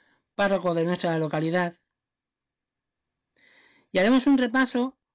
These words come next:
por su vida y obra, recitaremos algunos de sus mejores poemas, así como las distintas musicalizaciones tan maravillosas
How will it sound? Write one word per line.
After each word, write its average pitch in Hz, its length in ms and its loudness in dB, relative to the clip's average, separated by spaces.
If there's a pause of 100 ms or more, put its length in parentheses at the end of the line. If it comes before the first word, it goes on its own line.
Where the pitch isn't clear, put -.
(320)
por 190 140 -6
su 185 120 -4
vida 214 380 0
y 208 100 0
obra, 202 280 0
recitaremos 190 640 -4
algunos 180 320 -4
de 175 80 -2
sus 160 380 -6 (100)
mejores 180 400 -2
poemas, 208 580 -2 (560)
así 202 240 -2
como 269 220 2
las 226 100 2
distintas 240 520 0
musicalizaciones 202 840 -4
tan 214 140 -4
maravillosas 196 720 -2